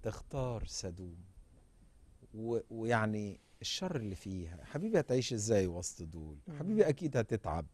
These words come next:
Speaker 1: يا حبيبي هتخسر، يا حبيبي أسرتك هتضيع وسط الجو ده. اوعى تفكر إن أنت يعني،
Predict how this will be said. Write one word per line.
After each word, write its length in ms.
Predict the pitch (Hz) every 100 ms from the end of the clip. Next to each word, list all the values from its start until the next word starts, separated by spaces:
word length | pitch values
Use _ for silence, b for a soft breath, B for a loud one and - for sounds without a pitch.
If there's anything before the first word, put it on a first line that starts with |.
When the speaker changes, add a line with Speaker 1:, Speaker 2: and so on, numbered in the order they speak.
| - _ _ _ -
Speaker 1:
يا 40 |
حبيبي 380 | 165 175 226 180 -
هتخسر، 640 | 135 175 - - 85 - -
يا 60 | -
حبيبي 380 | 117 170 160 143
أسرتك 540 | - 156 - 123 -
هتضيع 680 | 110 110 101 190 202 104 69 - - _ _ _ -
وسط 380 | 180 185 127 107
الجو 400 | 82 95 82 71
ده. 220 | 64 62 _ _ _ _ -
اوعى 180 | 370 311
تفكر 440 | - 175 - 120
إن 120 | 113 123
أنت 220 | 123 -
يعني، 640 | 101 110 104 95 95 90